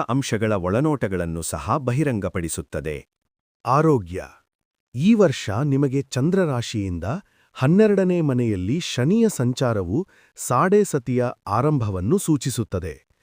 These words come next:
Speaker 2: ಲಗ್ನದಿಂದ, ಲಗ್ನ, ಹನ್ನೆರಡನೇ ಮನೆಯಲ್ಲಿ ಶನಿಯ ಸಂಚಾರವನ್ನು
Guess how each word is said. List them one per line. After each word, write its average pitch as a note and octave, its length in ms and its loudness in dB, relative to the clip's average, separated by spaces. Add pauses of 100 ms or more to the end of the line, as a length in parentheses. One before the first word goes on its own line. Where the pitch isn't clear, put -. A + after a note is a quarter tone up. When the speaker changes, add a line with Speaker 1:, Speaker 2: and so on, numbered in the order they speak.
(300)
Speaker 2:
ಲಗ್ನದಿಂದ, D3 720 4 (800)
ಲಗ್ನ, A2 340 2 (500)
ಹನ್ನೆರಡನೇ G3+ 640 4
ಮನೆಯಲ್ಲಿ C3 580 2
ಶನಿಯ D#3 460 2
ಸಂಚಾರವನ್ನು A#2+ 800 0